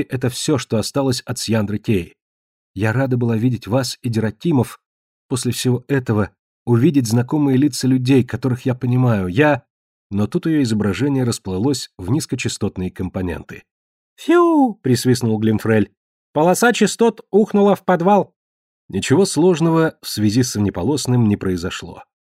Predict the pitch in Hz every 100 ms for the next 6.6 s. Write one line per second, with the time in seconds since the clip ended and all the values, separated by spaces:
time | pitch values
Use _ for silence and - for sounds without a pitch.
0 | _ _ _ - 180 190 - 151 151 131
1 | 127 123 127 156 139 131 127 139 123 -
2 | 104 101 - 120 170 139 147 104 95 -
3 | 190 175 147 117 101 123 151 104 - 92
4 | - 151 127 - 101 95 87 135 120 120
5 | 117 113 - 104 95 95 98 - - -
6 | 95 - 85 - -